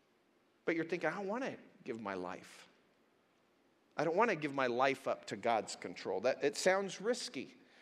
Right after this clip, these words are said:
which is very counterintuitive 'cause it's actually, no. The risky part is that you don't do that. You don't, uh, put your faith in Jesus dying for your sins,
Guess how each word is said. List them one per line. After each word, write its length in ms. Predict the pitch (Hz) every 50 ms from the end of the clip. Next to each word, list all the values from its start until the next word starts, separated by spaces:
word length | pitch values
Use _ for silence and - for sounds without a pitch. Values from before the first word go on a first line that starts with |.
| - _ - - 214
which 220 | 185 185 214 - 240
is 100 | 220 196
very 460 | 175 208 240 254 254 254 220 185 - -
counterintuitive 840 | - - 233 240 233 226 214 196 175 - 262 269 247 233 190 170
'cause 160 | - 196 180 185
it's 160 | 170 - 208
actually, 460 | 208 220 - - - - 196 175 165
no. 240 | 175 208 202 175 - - - - - - -
The 100 | 190 190
risky 480 | 180 185 262 349 - - - 254 220 185
part 420 | - - 190 170 170 185 185 - - - -
is 180 | - 196 185 165
that 200 | 208 214 208 214
you 200 | 202 214 214 185
don't 460 | 151 143 220 277 339 359 320 254 202 170
do 240 | 208 214 196 175
that. 380 | 151 156 160 151 151 160 180 - - - - -
You 160 | 180 214 208
don't, 340 | 151 208 240 311 349 370 - -
uh, 160 | 214 208 196
put 240 | 196 - - 226 202
your 140 | 190 185 175
faith 420 | - - 202 196 180 185 180 -
in 160 | 180 165 165 147
Jesus 440 | 156 190 202 196 175 180 160 -
dying 280 | - 190 185 185 185 180
for 120 | 175 185
your 120 | 170 160 156
sins, 240 | - 180 185 180